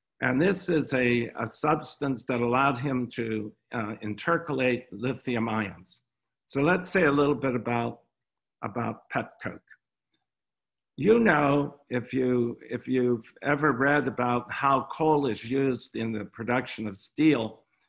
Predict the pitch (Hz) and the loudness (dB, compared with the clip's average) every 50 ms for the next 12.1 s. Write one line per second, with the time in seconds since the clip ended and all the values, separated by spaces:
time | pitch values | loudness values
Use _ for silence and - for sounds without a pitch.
0 | _ _ _ _ - 123 127 127 127 - - - 190 196 202 196 180 151 135 117 | _ _ _ _ -2 -2 -2 -2 -2 -6 -6 0 2 2 4 4 4 2 0 0
1 | - 127 139 135 135 123 - - 135 131 127 123 120 123 139 131 120 - - - | -2 -2 -2 0 0 -2 -2 -2 0 2 2 2 2 2 2 0 0 -4 -10 -8
2 | 110 107 107 104 107 - - - 120 110 98 113 113 101 - 131 135 131 127 127 | -6 -6 -6 -6 -8 -10 -8 -6 -6 -4 -4 -4 -4 -4 -2 -2 -2 -2 -2 -4
3 | - 120 120 113 117 113 - - _ _ _ _ _ _ _ _ _ _ _ - | -6 -6 -6 -6 -6 -8 -12 -18 _ _ _ _ _ _ _ _ _ _ _ -4
4 | 113 110 107 110 - - 135 131 139 135 131 123 120 120 - 131 123 123 113 - | -2 -2 -2 -2 -2 -2 0 2 2 2 2 0 -2 -2 -2 -2 0 0 -2 -4
5 | - - - 95 90 - - - 127 123 113 95 101 - - _ _ _ _ - | -6 -8 -10 -10 -10 -10 -6 -2 0 0 0 -2 -4 -10 -18 _ _ _ _ -10
6 | 127 127 123 - - - 175 165 156 - 139 143 131 127 127 127 120 123 - 139 | -8 -8 -8 -6 -2 0 2 2 2 2 2 2 4 4 2 2 0 -2 -2 -4
7 | 127 117 - 117 110 95 - 107 104 - _ - - 180 170 120 - - - - | -4 -2 -4 -6 -8 -8 -8 -12 -14 -14 _ -6 0 0 2 0 0 -4 -12 -20
8 | - _ _ _ _ _ _ _ _ - 123 123 120 - - 185 185 196 190 - | -20 _ _ _ _ _ _ _ _ -10 -10 -8 -6 -2 2 2 2 2 2 0
9 | 160 143 113 - - 139 139 143 147 - 147 - 120 113 110 - - 139 135 131 | -4 -6 -6 -6 -4 0 0 2 2 0 -2 -4 -6 -6 -6 -4 -4 -2 -2 -2
10 | - - 120 110 92 - - - 185 180 170 147 139 139 139 - _ _ _ _ | -4 -6 -8 -8 -8 -6 -4 0 2 2 2 2 2 -2 -6 -8 _ _ _ _
11 | _ _ _ - - 117 113 110 - - 208 214 202 202 175 135 123 120 117 120 | _ _ _ -10 -8 -6 -6 -6 -2 0 0 2 4 4 4 4 4 2 2 0
12 | 120 | -2